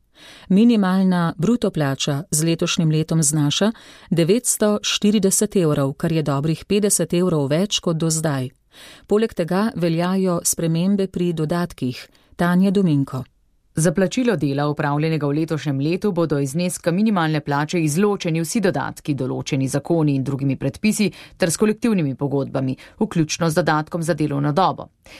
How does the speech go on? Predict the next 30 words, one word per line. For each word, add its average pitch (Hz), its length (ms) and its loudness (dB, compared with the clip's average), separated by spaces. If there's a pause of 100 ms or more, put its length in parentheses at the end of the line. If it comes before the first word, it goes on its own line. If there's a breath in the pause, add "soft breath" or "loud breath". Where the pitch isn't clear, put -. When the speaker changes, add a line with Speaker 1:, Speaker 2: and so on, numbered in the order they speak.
(100)
Speaker 2:
Pa 208 100 -2
tudi 156 320 0
del 160 240 0
plače 180 400 -2
za 143 80 -6
delovno 190 320 -2
uspešnost 202 760 -2
in 262 200 2
plačilo 214 480 0
za 202 120 0
poslovno 208 440 0
uspešnost, 135 580 -6
dogovorjeno 147 540 0
s - 80 -4
kolektivno 170 540 0
pogodbo 135 420 -2
o 127 80 0
zaposlitvi. 143 680 -2 (880 loud breath)
V 220 100 6
svobodnih 220 500 2
sindikatih, 147 640 -2
kjer 175 220 0
so 180 100 -4
se 165 160 -4
zavzemali 185 540 0
za 170 140 2
višjo 208 380 -2
minimalno 180 540 2
plačo, 143 480 -2
obljubljajo, 185 580 0